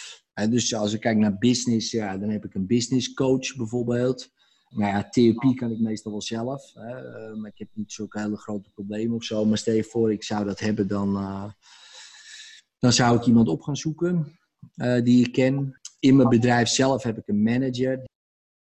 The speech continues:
die de gesprekken één op één met die mensen doet, die heel veel rust brengt. Want ik, eh, ben nogal een chaot en ik kan mensen een beetje gestrest maken met mijn, eh, opmerkingen. Dus, eh, daar heb ik iemand tussen gezet. Dus dat, eh, dat geeft heel veel rust.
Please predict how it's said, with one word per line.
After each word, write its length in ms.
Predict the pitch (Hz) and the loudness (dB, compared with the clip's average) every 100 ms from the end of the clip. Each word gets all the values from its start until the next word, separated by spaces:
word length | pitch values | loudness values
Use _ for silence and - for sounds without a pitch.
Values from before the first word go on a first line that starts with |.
| - - | -20 -4
die 180 | 107 113 | 0 2
de 80 | 110 | 0
gesprekken 520 | 107 - 123 117 127 | -4 -4 -4 -4 -4
één 220 | 110 110 | 0 0
op 100 | 104 | 0
één 200 | 123 123 | 2 4
met 160 | 120 113 | 4 4
die 100 | 113 | 0
mensen 360 | 113 113 - | 2 0 -2
doet, 220 | 110 113 110 | 0 -2 0
die 220 | 107 104 | 0 0
heel 140 | 107 | 0
veel 240 | 104 101 95 | -2 -4 0
rust 280 | 127 127 | 0 0
brengt. 480 | - 127 127 131 - _ _ _ | -2 0 2 0 -10 _ _ _
Want 160 | 107 107 | -12 -8
ik, 200 | 104 - | -8 -8
eh, 100 | 101 | -6
ben 140 | 104 | -6
nogal 280 | 104 104 104 | -6 -8 -8
een 60 | |
chaot 560 | 98 - 101 110 110 - | -10 -14 -6 -4 -4 -6
en 240 | - 104 | -10 -8
ik 160 | 104 - _ - - - - - - - | -8 -10 _ -20 -20 -20 -20 -20 -20 -20
kan 180 | - 104 | 0 4
mensen 280 | 104 - 110 | 6 4 2
een 60 | 104 | 2
beetje 280 | 104 98 | 2 0
gestrest 460 | 95 - 123 123 - | -4 -4 -2 -2 -2
maken 340 | 120 120 120 | -2 -2 2
met 140 | 117 117 | 2 4
mijn, 360 | 117 117 117 | 2 4 2
eh, 560 | 113 113 120 113 117 117 | 2 2 0 0 0 -2
opmerkingen. 720 | 117 113 117 113 113 113 120 113 | -6 -2 2 2 4 2 4 2
Dus, 260 | 107 - | 0 -2
eh, 160 | 110 104 | -2 0
daar 120 | 110 | 0
heb 140 | 113 113 | 0 0
ik 80 | |
iemand 300 | 117 107 101 | 2 2 2
tussen 260 | - 135 143 | 0 0 0
gezet. 460 | 131 117 127 131 - | -2 0 0 -2 -6
Dus 120 | 104 | -2
dat, 260 | 110 107 | -2 -2
eh, 220 | 113 107 107 | -2 0 0
dat 180 | 110 | 0
geeft 260 | - 110 107 | -2 -2 0
heel 160 | 113 107 | -4 -2
veel 180 | 104 | -2
rust. 420 | 98 147 151 - | 0 0 -2 -10